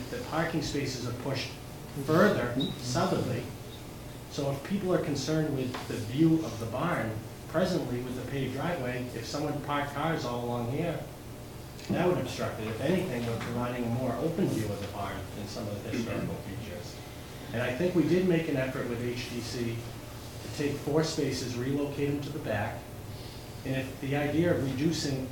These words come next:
an additional four in this area, that would leave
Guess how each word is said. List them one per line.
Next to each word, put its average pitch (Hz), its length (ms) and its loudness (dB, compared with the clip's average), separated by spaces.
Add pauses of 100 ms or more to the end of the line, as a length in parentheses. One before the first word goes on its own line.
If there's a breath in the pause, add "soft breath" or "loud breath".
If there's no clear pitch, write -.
(120)
an 117 60 -2
additional 135 480 0 (140)
four 139 240 0
in 117 140 2
this 135 200 -2
area, 113 440 2 (460)
that 127 140 0
would 139 140 2
leave 123 180 0